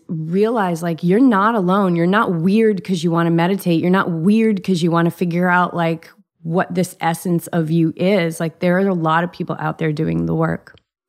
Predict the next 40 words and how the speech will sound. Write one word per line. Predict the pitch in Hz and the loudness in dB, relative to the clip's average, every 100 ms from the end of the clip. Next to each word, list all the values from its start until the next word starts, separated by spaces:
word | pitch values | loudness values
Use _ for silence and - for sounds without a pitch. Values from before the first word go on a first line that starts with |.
| - - - - - - | -20 -20 -20 -20 -16 0
And | 190 | 2
then | 208 | 4
we | 208 | 4
meditate | 196 226 302 160 139 - | 2 2 -2 -4 -6 -6
as | - 165 | -4 -2
a | 175 | -2
group, | 175 220 175 - | -2 -2 -2 -4
and | 170 | -2
I | 165 | -2
guide | 160 160 156 165 170 196 - | 0 0 0 -2 -4 -6 -2
the | |
meditation. | 175 165 170 175 165 - 175 196 262 - - - _ _ | 0 2 -2 -4 -6 -2 0 2 0 -4 -20 -20 _ _
And | 190 185 185 | 0 2 4
then | 185 180 180 180 - | 4 4 2 2 0
I | 175 170 170 170 170 170 165 _ _ _ _ - | 0 2 2 2 2 0 -2 _ _ _ _ -4
post | 196 190 202 - | -2 -2 -4 -4
the | 190 | -2
M | 170 170 | 0 -2
P | 175 | -2
three | 165 170 170 170 196 196 - | -4 -2 0 0 0 -4 -6
later | 180 170 170 165 | 0 0 2 2
on, | 160 175 214 - | 2 2 0 -2
uh, | 170 165 165 | -2 0 -2
a | |
couple | - 175 160 | -4 -6 -2
days | 170 160 170 | 0 0 0
later | 165 165 175 202 | 0 0 0 0
after | 156 165 185 | -4 -4 -2
we | 165 | 0
do | 156 170 165 | 0 0 0
it. | 185 - | 0 -2
So | 175 | -2
you've | 165 175 - | 2 0 0
got | 160 160 | -4 -2
that | 175 170 | -4 -4
for | - 175 | -6 -4
download. | 147 147 160 170 196 247 254 _ _ _ _ _ _ _ _ - - | -2 -2 0 2 2 0 -2 _ _ _ _ _ _ _ _ -20 -6
And | 202 190 185 180 170 | 0 2 4 2 2
the | 165 | -2
Patreon | 165 170 202 285 226 175 | -2 -2 -2 0 0 0